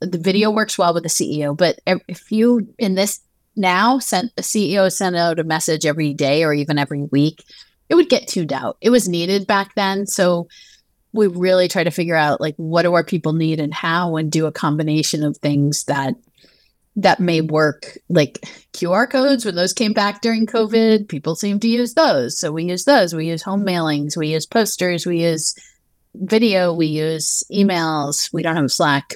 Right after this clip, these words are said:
Um, well, we have Slack, but nobody uses it. So.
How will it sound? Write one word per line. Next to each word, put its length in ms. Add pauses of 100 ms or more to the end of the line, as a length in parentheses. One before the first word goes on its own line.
Um, 440 (260)
well, 120
we 100
have 240
Slack, 400
but 140
nobody 240
uses 280
it. 120 (160)
So. 280